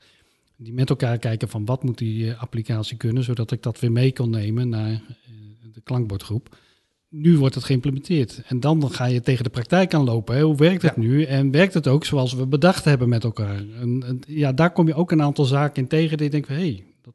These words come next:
Speaker 1: hoe zit dat? En
Speaker 2: Ja.
Speaker 1: waarom hebben we dit destijds op die manier besloten? En is dat correct geweest?" En
Speaker 2: Ja.
Speaker 1: en dat merk je dat je op die manier eigenlijk ook, en het voordeel is dat je nu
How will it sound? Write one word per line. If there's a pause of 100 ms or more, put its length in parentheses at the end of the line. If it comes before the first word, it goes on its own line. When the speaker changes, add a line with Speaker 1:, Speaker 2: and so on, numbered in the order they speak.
(160)
Speaker 1:
hoe
zit
dat?
En
Speaker 2:
Ja.
Speaker 1:
waarom
hebben
we
dit
destijds
op
die
manier
besloten?
En
is
dat
correct
geweest?"
En
Speaker 2:
Ja. (840)
Speaker 1:
en
dat
merk
je
dat
je
op
die
manier
eigenlijk
ook,
en
het
voordeel
is
dat
je
nu